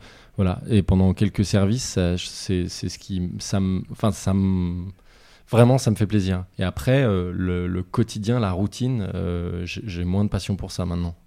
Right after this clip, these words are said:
L'envoi, l'envoi, répétition, c'est vrai que j'ai moins de passion pour ça.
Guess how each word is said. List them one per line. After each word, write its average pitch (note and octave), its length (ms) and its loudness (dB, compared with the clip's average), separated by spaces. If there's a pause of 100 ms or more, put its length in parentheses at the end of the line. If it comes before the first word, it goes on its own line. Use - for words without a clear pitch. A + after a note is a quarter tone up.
(180)
L'envoi, F#2 600 4
l'envoi, F2+ 420 0
répétition, F#2+ 720 -2
c'est - 100 -10
vrai G2+ 120 -2
que F2 60 -6
j'ai F2 60 -2
moins F2+ 140 2
de F2+ 60 0
passion F#2 260 -2
pour F2+ 100 -10
ça. - 180 -10